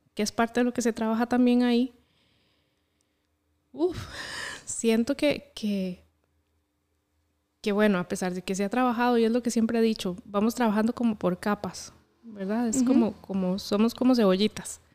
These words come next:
Speaker 1: Primero la externa y luego el mismo tema, pero un poquito más adentro y el
Speaker 2: Ujú.
Speaker 1: mismo tema. Y hoy me puedo dar cuenta que muchas veces no me doy ni siquiera el permiso de no sentirme con energía.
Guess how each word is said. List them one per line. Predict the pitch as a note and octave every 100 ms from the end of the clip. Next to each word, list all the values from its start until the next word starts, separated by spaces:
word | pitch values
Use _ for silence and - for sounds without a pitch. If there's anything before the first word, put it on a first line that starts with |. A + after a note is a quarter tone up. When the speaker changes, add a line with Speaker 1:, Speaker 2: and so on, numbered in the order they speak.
| _ _ _ _
Speaker 1:
Primero | - G#3+ G#3+ B3
la | B3
externa | A3+ - B3+ D4 D#4 D#4 C#4
y | A3+
luego | G#3 G#3 B3 A#3+ -
el | A3+ A3
mismo | A3+ B3+ C4+
tema, | C4+ C4+ D4 C#4+
pero | A3+
un | A#3
poquito | A#3+ B3+ B3+
más | A#3 A#3 A#3+
adentro | A#3+ B3+ C4 C4+
y | A3
el |
Speaker 2:
Ujú. | G3+
Speaker 1:
mismo | G#3+ A3+
tema. | C4+ C4 C4 - - _ _
Y | A#3+ A#3
hoy | A3+
me | B3+
puedo | C4 C4+
dar | C#4 C#4
cuenta | C#4 C#4 C4+
que | B3+
muchas | A3 A3+ B3
veces | C4+ B3+ C4
no | B3
me | A#3 B3+
doy | B3+ C4
ni | C4
siquiera | B3+ G#3 G#3
el | A3+
permiso | A#3 A#3+ B3 C4 B3+
de | G#3
no | G3 G3
sentirme | A#3 A#3 - - B3 B3+ C4 C#4 - _ _ _
con | _ G3
energía. | G3 F3 - F4 D#4+ -